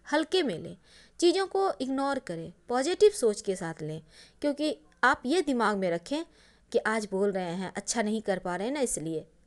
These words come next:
कोशिश कीजिए, अच्छा कर लेंगे तो फिर यही बोलेंगे आपके अपने ही, "कितना अच्छा कर रहे हो।" तो ये चीज़ें हमेशा ही ध्यान में रखिए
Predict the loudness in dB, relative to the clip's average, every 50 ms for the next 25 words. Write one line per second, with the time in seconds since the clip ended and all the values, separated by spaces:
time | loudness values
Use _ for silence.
0 | _ _ _ _ _ 2 2 4 6 6 6 6 6 6 6 8 6 4 2 0
1 | -10 -20 -6 0 2 2 2 2 2 0 2 6 6 6 6 6 4 4 2 0
2 | -2 -4 -8 -18 -20 -4 0 0 2 4 4 4 4 4 2 0 0 0 0 0
3 | 0 0 -2 -2 -2 -4 -4 -4 -6 -6 -4 -2 -2 -2 -2 -4 -8 -8 -8 -6
4 | -6 -8 -8 -10 -14 -18 _ -20 -20 -20 -20 _ -10 -8 -6 -2 0 0 0 -2
5 | -4 -6 -4 -2 -2 -2 0 0 0 0 0 -2 -2 -4 -6 -10 -16 -18 -20 -20
6 | _ _ _ _ _ _ -10 _ 2 4 6 6 6 4 4 2 0 0 0 0
7 | 0 0 0 0 0 0 2 2 0 0 -2 -4 -4 -2 -2 -2 -2 -2 -4 -4
8 | -4 -4 -4